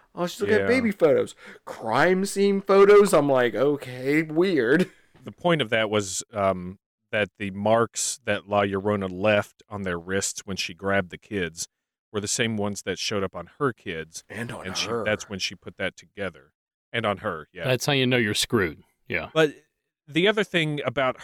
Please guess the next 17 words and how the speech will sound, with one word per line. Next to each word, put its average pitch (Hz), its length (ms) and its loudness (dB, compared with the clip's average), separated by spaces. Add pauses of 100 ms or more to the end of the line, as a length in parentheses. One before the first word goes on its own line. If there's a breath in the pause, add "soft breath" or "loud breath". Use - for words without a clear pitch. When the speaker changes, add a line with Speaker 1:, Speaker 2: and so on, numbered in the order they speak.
Speaker 2:
her 131 420 2
in 127 180 -4
this 127 320 0
and 110 140 -2
the, 104 140 0 (100)
the 104 120 -8
writing 113 420 0
of 139 100 2
it, 160 120 -2
maybe, 151 340 0 (500)
that 120 80 -10
I 123 120 2
didn't 135 220 -2
find 120 380 -2
<laughs> - 0 -
really 113 380 -2
believable 110 800 -10